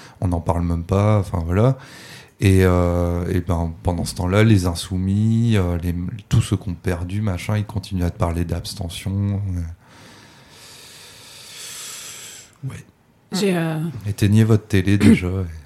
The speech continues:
Speaker 2: Pour faire suite à ça, il y a, euh, un, un, une petite infographie détournée par, euh, Yanis Youluntas qui a été publiée aujourd'hui.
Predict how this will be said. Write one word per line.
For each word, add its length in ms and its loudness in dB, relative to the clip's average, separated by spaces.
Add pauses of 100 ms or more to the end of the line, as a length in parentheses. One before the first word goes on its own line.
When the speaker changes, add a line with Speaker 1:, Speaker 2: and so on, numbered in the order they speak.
(160)
Speaker 2:
Pour 160 -10
faire 200 -4
suite 340 -8
à 100 0
ça, 200 0
il 60 0
y 40 2
a, 200 2
euh, 160 -4 (400)
un, 140 -2 (180)
un, 360 -4 (840)
une 60 -4
petite 320 -6
infographie 640 -4
détournée 540 -2
par, 240 -2
euh, 60 0
Yanis 400 0
Youluntas 600 -4 (400)
qui 80 -6
a 20 -2
été 140 -4
publiée 400 -2
aujourd'hui. 460 0